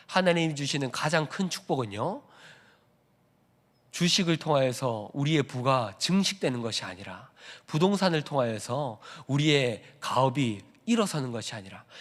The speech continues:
우리의 사업이 날로 승승장구해서 우리의 가업이, 사업이 잘 되는 것이 아니라 하나님 품 안에 있을 때 우리가 평안한 것입니다. 그 이후에 하나님은 어려운 일들이 찾아올 때라도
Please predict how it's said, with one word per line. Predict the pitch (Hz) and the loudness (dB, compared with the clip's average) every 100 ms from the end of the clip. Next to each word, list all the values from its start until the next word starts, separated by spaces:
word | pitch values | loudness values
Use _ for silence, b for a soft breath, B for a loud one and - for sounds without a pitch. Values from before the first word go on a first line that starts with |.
| B | B
우리의 | - 170 180 | 2 4 4
사업이 | - 151 139 147 | 6 4 4 2
날로 | 135 143 151 | 2 2 2
승승장구해서 | 135 196 185 220 196 156 143 131 123 127 107 - B B | 0 -2 -2 -2 0 0 0 -2 0 -2 -4 -8 B B
우리의 | 135 151 135 | 2 4 4
가업이, | - 120 117 127 113 | 2 0 0 -2 -6
사업이 | - 160 156 143 113 | -6 -2 -2 0 -4
잘 | - - 131 | -4 -2 0
되는 | 160 190 226 | 2 0 0
것이 | 214 - | -2 -4
아니라 | 95 101 127 110 120 B B B B | -8 -8 -8 -8 -16 B B B B
하나님 | - 233 214 175 151 | -4 2 2 2 -2
품 | - 220 | -6 -2
안에 | 220 196 | 0 0
있을 | 143 113 | -2 -6
때 | - 107 196 - B B | -6 -6 -6 -10 B B
우리가 | 104 107 107 101 | -12 -6 -6 -6
평안한 | - - 170 196 | -8 -8 -6 -6
것입니다. | 147 - 98 98 - - - _ B B B B B | -6 -8 -10 -18 -18 -20 -20 _ B B B B B
그 | - 190 202 | 0 2 4
이후에 | 143 135 123 113 170 233 - _ | 2 0 0 -2 -4 -6 -12 _
하나님은 | - - 165 123 104 143 226 - B B - | -14 -2 0 0 -2 -4 -4 -10 B B -2
어려운 | 170 185 170 | 2 4 2
일들이 | 143 139 135 | 0 0 -2
찾아올 | - - 208 190 | -2 -4 0 0
때라도 | 156 123 107 120 196 | 0 -2 -2 -2 -4